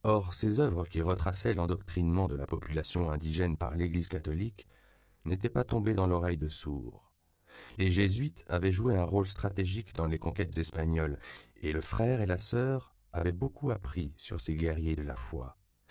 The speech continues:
Et si Juan Diego avait récupéré les volumes dans l'intention d'apprendre à lire, Loupé en avait d'emblée écouté la lecture avec une concentration avide. Dans la basilique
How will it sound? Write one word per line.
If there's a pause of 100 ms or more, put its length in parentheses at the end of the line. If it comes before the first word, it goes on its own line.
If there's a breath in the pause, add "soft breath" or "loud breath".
(200 loud breath)
Et
si
Juan
Diego
avait
récupéré
les
volumes
dans
l'intention
d'apprendre
à
lire, (540 soft breath)
Loupé
en
avait
d'emblée
écouté
la
lecture
avec
une
concentration
avide. (2000)
Dans
la
basilique